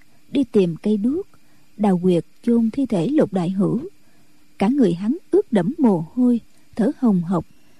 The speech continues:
phải nhờ Nhạc Linh Sang giúp đỡ mới an táng xong. Ba thầy trò đi đến miếu Bạch Mã. Nhạc phu nhân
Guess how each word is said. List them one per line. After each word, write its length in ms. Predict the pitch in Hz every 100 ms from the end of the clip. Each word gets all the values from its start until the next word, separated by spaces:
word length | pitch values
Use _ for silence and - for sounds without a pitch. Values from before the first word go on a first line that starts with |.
| - -
phải 160 | 196
nhờ 380 | 254 302 214 175 160
Nhạc 200 | 190 185
Linh 140 | 240
Sang 380 | 220 233 214 196
giúp 100 | 320 -
đỡ 240 | 180 156 302 -
mới 120 | 262
an 200 | 277 214 190
táng 160 | 233 320
xong. 280 | - 226 196 - - - - - - - - - - - - -
Ba 100 | 277
thầy 180 | 285 208
trò 240 | 170 196 170
đi 140 | 202
đến 320 | 202 208 320
miếu 220 | 247 285 403
Bạch 140 | 214 -
Mã. 240 | 196 165 185 349 - - - - - - -
Nhạc 180 | 202 -
phu 140 | 262
nhân 400 | 233 233 214 202